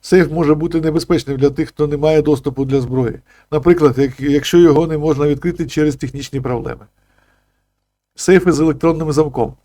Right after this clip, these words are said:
Цей тип сейфів оснащений електронними замками, які відкриваються за допомогою кодового вводу або біометричних даних, відбитків пальців, сканування очей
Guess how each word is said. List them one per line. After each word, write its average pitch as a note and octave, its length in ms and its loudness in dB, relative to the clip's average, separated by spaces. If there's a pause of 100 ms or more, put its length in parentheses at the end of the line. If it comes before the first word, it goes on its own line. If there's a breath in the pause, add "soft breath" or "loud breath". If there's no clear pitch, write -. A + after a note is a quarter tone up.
(200)
Цей F3 200 4
тип F3 220 -4
сейфів E3+ 400 4
оснащений D3+ 540 2
електронними D3+ 480 2
замками, B2+ 500 -2 (360 soft breath)
які C3+ 200 -2
відкриваються D#3 580 4
за C#3 60 -4
допомогою D3 520 2
кодового C#3+ 480 4
вводу C3+ 420 0 (280 soft breath)
або D3+ 280 4
біометричних C#3+ 680 2
даних, B2+ 340 -2
відбитків C3+ 500 -2
пальців, C#3 400 0
сканування C3 580 -2
очей C#3+ 320 0